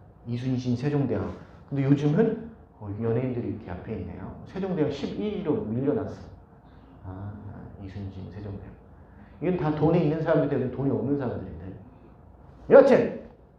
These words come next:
자, 그런데 이렇게 이 왜 책, 이런 책들을 왜 우리가 왜 읽냐면은 존경하는 인물을 본받고 싶은 마음 때문에 그런 거예요. 그래서, 어, 이 책을 읽고, 이 책을 읽고, "아, 나도 이렇게 살아야지."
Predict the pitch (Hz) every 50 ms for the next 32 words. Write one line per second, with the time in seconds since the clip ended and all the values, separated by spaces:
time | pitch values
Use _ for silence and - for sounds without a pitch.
0 | - - - - - - 135 120 151 170 170 170 202 190 151 - - - - -
1 | - - - 147 170 170 170 165 151 - - - - - - - - - 151 180
2 | 196 208 196 170 185 185 185 190 220 - - 175 214 240 233 240 247 - 247 226
3 | 196 185 180 156 156 156 - - 143 147 156 147 143 139 147 151 139 127 139 170
4 | 208 - - - - - - 160 170 190 202 202 180 214 214 208 208 202 196 196
5 | 196 202 190 180 156 151 156 156 156 160 165 196 214 233 233 233 - - - -
6 | - - 151 165 175 185 208 240 240 240 240 247 226 - - - 175 196 175 135
7 | 110 113 120 127 127 - 131 127 110 101 95 104 101 98 92 - 85 82 80 80
8 | 90 92 90 - - - - - - - - 123 123 131 127 123 - - - -
9 | - - 127 117 - - 147 170 - - 220 202 196 156 143 135 135 135 - 175
10 | 202 226 - - - - - - - - 131 139 - - 160 151 151 - 127 123
11 | 123 143 135 120 127 127 143 139 156 160 165 170 - 160 147 139 131 117 107 101
12 | 104 104 -